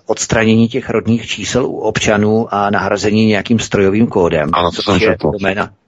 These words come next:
Speaker 1: Pirátů, ano, povídej.
Speaker 2: Až za padesát miliard.
Speaker 1: Padesát miliard, přesně tak, jo,
Speaker 2: Přesně.
Speaker 1: takže takto se u nás šetří. Eh, to je samozřejmě doména
Speaker 2: To je,
Speaker 1: Pirátů.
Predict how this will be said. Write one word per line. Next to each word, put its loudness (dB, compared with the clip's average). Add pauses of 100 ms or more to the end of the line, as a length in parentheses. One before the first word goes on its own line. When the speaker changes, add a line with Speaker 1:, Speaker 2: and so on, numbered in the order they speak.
Speaker 1:
Pirátů, -2
ano, -2
povídej. 2
Speaker 2:
Až 0
za -2 (100)
padesát -2
miliard. -2 (600)
Speaker 1:
Padesát -2
miliard, -2
přesně -8
tak, -2 (160)
jo, -2
Speaker 2:
Přesně. -4
Speaker 1:
takže -12
takto -2
se -2
u -2
nás 0
šetří. -6 (640)
Eh, -2
to 0
je 2
samozřejmě 0
doména 0
Speaker 2:
To -2
je, 2
Speaker 1:
Pirátů. 0